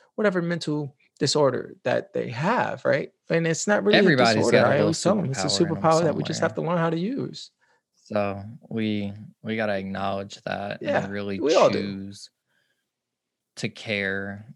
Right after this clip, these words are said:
Speaker 2: and focus and actually just, like, give people attention, literally. We live in a generation of, we'll be driving and someone will call us, and we'll be driving, breaking the law, saying,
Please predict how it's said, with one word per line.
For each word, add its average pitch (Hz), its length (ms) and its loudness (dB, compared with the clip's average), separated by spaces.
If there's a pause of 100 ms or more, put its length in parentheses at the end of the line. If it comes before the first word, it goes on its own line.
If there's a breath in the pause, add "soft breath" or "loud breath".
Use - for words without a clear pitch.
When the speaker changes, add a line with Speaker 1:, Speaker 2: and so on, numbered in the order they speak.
(100)
Speaker 2:
and 98 600 -8 (320)
focus 104 720 -4
and 95 400 -6
actually 113 560 -4
just, - 340 -12
like, 98 380 -10 (600)
give 110 340 -6
people 101 320 -6
attention, 104 680 -8 (200)
literally. 104 880 -6 (760 soft breath)
We 117 200 0
live 117 220 2
in 110 80 0
a 104 60 -2
generation 101 600 -4
of, 98 560 -8
we'll 110 220 -6
be 107 160 -4
driving 101 720 -2
and 98 160 -6
someone 104 280 -6
will 98 60 -10
call 104 380 -6
us, 98 300 -8
and 98 260 -6
we'll 110 120 -2
be 110 160 -2
driving, 107 560 -2
breaking 107 300 2
the 101 60 2
law, 117 340 4
saying, 104 480 0